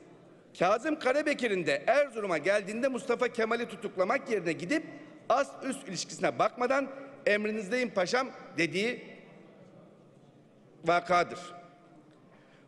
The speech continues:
Vatan müdafası ve milli mücadele için yüz yıl önce bu olgunluk gösterilmiştir. İşte Çanakkale budur.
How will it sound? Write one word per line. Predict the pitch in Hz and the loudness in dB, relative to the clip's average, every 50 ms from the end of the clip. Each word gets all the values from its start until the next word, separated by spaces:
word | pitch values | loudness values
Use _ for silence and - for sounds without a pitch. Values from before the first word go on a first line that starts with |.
| - - | -2 0
Vatan | - 202 294 - 311 330 320 311 277 240 208 - - - - - - - - - - | 2 2 2 4 2 2 2 0 -4 -10 -12 -14 -16 -18 -20 -20 -20 -20 -20 -16 -8
müdafası | 185 190 196 208 208 208 208 - 214 208 208 - 302 294 | -6 0 2 4 4 4 4 2 0 0 0 -2 -2 -2
ve | 254 | -2
milli | 240 226 214 220 247 262 | -2 -2 -2 -2 -2 -2
mücadele | 254 226 196 214 196 185 196 202 226 | -2 0 0 0 2 2 2 0 0
için | 220 220 - 139 104 - - - - - - - - - - - - | 0 -2 -4 -6 -8 -10 -14 -20 -20 -20 -20 -20 -20 -20 -20 -20 -14
yüz | 165 196 302 339 302 233 262 | -4 0 0 0 0 0 -2
yıl | 247 226 | -2 -2
önce | 220 214 208 262 285 277 269 - - 185 | -2 0 2 2 2 2 2 -2 -6 -4
bu | - 190 | -2 0
olgunluk | 165 214 233 214 185 190 214 226 226 170 - | 2 2 0 2 0 -2 -2 -2 -2 -2 0
gösterilmiştir. | 165 143 - - - 135 120 117 117 - - - - - - - - - - - - - - - - - - - - - - | -2 -2 -2 -2 -4 -4 -4 -6 -8 -8 -10 -12 -14 -14 -14 -16 -20 -20 -20 -20 -20 -20 -20 -20 -20 -20 -20 -20 -8 -4 -2
İşte | 214 - - 330 320 | -2 0 0 0 2
Çanakkale | 320 285 277 208 294 - 269 277 277 285 277 | 2 4 4 2 2 0 0 2 2 2 0
budur. | 262 185 165 - | 0 -2 -4 -6